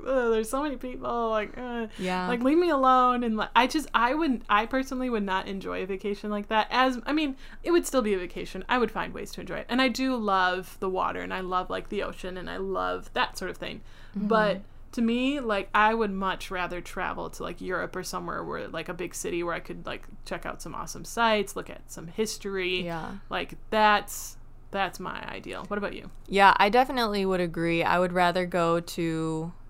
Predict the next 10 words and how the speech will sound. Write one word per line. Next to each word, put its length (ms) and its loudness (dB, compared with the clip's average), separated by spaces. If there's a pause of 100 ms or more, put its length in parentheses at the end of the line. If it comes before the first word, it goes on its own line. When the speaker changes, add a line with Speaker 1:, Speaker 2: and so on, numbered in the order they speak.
(160)
Speaker 2:
somewhere 480 2
where 220 4
I 120 2
can 160 -4
explore 420 0
the 100 -2
city 300 2
and 120 -2
go 120 4
to 80 4